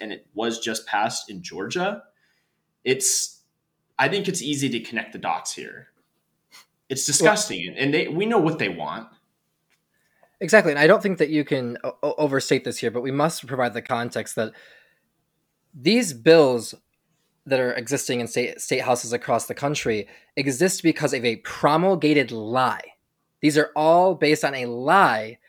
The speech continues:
Speaker 2: that our election had vast fraud, and that was why the previous president did not win the election.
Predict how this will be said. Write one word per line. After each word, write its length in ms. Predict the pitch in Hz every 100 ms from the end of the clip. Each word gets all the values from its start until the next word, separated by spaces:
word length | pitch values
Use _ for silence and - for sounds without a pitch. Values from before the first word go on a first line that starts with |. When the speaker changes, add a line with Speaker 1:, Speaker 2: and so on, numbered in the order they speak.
| _
Speaker 2:
that 100 | -
our 120 | 135 127
election 440 | 123 147 - 139
had 300 | 131 127 117 - _ _ _ _ _
vast 500 | 110 113 156 175 -
fraud, 520 | - 143 117 107 113 - _ -
and 140 | 131
that 140 | 131
was 140 | 151 135
why 120 | 131
the 100 | 120
previous 400 | - 147 151 143
president 640 | - 127 120 117 123 - _
did 160 | 117 117
not 260 | 120 135
win 140 | 127 120
the 80 |
election. 560 | 123 110 107 - 107 117